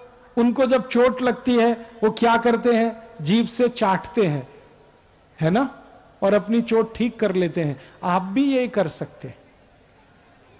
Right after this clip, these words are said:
अब ये लार में नुकसान कब होता है, हानि कब होती है? जब सुबह ही सुबह उठकर आप पेस्ट घिसते हैं,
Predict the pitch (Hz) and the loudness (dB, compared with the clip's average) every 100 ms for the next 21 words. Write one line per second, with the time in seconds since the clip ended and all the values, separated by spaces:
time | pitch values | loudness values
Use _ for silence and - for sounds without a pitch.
0 | _ _ _ _ _ _ _ _ _ _ | _ _ _ _ _ _ _ _ _ _
1 | _ - - - - 659 740 740 762 762 | _ -20 -20 -20 -20 -20 -20 -20 -20 -20
2 | 719 - - - - - - - - 202 | -20 -20 -20 -20 -18 -16 -14 -8 -2 2
3 | 247 285 247 214 233 269 269 285 302 285 | 4 4 4 4 4 4 4 2 2 -2
4 | - - - 175 233 - 294 311 349 320 | -18 -16 -2 0 0 0 2 4 2 2
5 | 294 240 240 233 196 175 208 285 - - | 0 2 2 2 2 4 4 2 -2 -6
6 | 170 208 302 311 269 226 208 208 180 139 | 0 2 4 4 2 2 2 2 0 0
7 | - - - 214 220 277 262 302 269 269 | -6 -14 -2 0 0 0 2 2 2 2
8 | 269 254 - 262 247 240 - 277 294 - | 2 2 2 2 2 0 -2 -2 -2 -4
9 | 202 202 - - 170 151 165 | -2 -2 -4 -4 -4 -4 -8